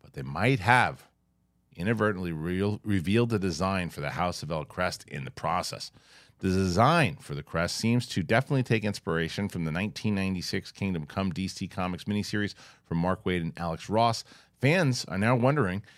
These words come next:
if James Gunn is going to fully commit to the Kingdom Co-, Come motif and go with a red and black emblem as opposed to the traditional red and yellow. With filming set to start this spring, fans, fans likely won't have to wait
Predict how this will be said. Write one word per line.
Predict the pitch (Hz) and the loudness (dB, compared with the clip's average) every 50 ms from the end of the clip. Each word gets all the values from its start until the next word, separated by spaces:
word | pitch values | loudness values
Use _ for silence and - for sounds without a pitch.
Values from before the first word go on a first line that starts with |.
| _ _ _ _ | _ _ _ _
if | - 104 120 123 | 2 2 2 2
James | - - 107 110 113 110 - | 2 2 2 2 2 2 2
Gunn | - 107 107 107 | 0 2 2 2
is | 98 | 0
going | - - 101 101 101 98 | 0 0 0 0 0 -2
to | - 76 | -4 -10
fully | - - - 127 143 147 143 | -4 0 2 4 4 4 2
commit | - 147 127 120 110 - | 2 2 2 2 2 0
to | 107 90 | -4 -6
the | 90 | -6
Kingdom | 78 - 104 101 98 92 85 | -4 -2 0 0 0 -2 -4
Co-, | - - 101 95 - - - 82 | -4 -4 -4 -4 -4 -6 -12 -12
Come | - - 90 90 85 71 - | -4 -2 -2 0 -2 -4 -2
motif | 98 101 110 120 117 - - 139 151 165 - - | 0 2 2 2 2 0 0 0 0 0 -2 -2
and | 92 92 90 85 | -2 -2 0 2
go | 101 104 104 | 2 2 2
with | 104 101 98 | 2 2 0
a | 90 | 0
red | 87 95 95 92 | 0 0 0 0
and | 90 85 | 0 -2
black | 90 85 78 - - | -2 -2 -4 -4 -4
emblem | - 127 139 151 143 147 151 143 - - - _ | 0 0 2 2 2 0 0 -2 -6 -10 -18 _
as | - 76 73 | -10 -8 -6
opposed | 80 - - 101 101 104 104 104 - | -6 -2 2 4 4 4 2 0 -2
to | - 90 | -4 -2
the | 85 78 | -2 -2
traditional | 73 85 82 78 92 90 - - 98 92 90 80 | -2 -4 -4 -4 -4 -4 -4 -4 -4 -2 -2 -2
red | 78 71 71 | -2 -2 -2
and | 71 78 80 | -4 -4 -2
yellow. | 90 107 117 107 80 - - - - - - - - _ _ | 0 2 2 2 2 0 -4 -12 -20 -20 -20 -20 -20 _ _
With | - 101 123 135 135 - - | 4 6 6 6 4 2 -6
filming | - - 110 113 110 113 117 110 | -4 0 2 2 2 2 0 0
set | - - 101 - | 0 0 0 0
to | - - | 0 -6
start | - - 98 92 - | -2 0 0 0 0
this | - 82 - | -2 -6 -6
spring, | - - - 110 113 117 110 | -6 -2 0 0 0 0 0
fans, | - - 101 98 98 104 - - - - - | 0 0 0 0 0 -2 -4 -8 -12 -18 -6
fans | - 123 120 117 101 92 | 0 0 0 0 0 0
likely | 85 101 131 135 - 87 | 2 2 2 2 2 -2
won't | 80 85 85 | -2 -2 -2
have | 82 - | -4 -4
to | 90 82 | -4 -4
wait | 82 82 - | -2 -4 -4